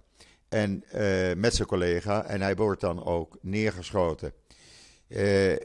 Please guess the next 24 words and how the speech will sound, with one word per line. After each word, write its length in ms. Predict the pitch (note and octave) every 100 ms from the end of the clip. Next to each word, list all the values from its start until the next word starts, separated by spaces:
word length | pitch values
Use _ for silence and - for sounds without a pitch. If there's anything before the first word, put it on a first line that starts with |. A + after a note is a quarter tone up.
| - -
het 140 | -
zijn 160 | A#2 F#2+
beelden 400 | A#2 A#2+ A2 F#2
die, 480 | G2 F#2+ F#2+ G2
eh, 180 | - -
hartverscheurend 800 | F#2 A2 - G#2 - G#2+ F#2+ F2
zijn. 320 | G2+ F2 D#2+ - -
Dat 200 | G2 F#2
kan 160 | A2
ik 100 | F#2+
je 100 | G#2
wel 200 | F#2+ F#2
zeggen. 360 | E2+ E2+ D2 G2 _ _ _ _ _ -
Eh, 240 | - F#2+
gisteravond 500 | - G2+ G2 G#2+ F#2
lieten 220 | G#2 F#2
ze 60 | F2+
het 100 | E2+
weer 140 | F#2
zien, 300 | E2 G2+ F2 -
maar 260 | F2+ E2+ -
het 160 | E2
blijft 380 | F#2 E2 E2 - -
hartverscheurend. 960 | D#2 E2+ D#2 - - F2 D2+ D2 C#2+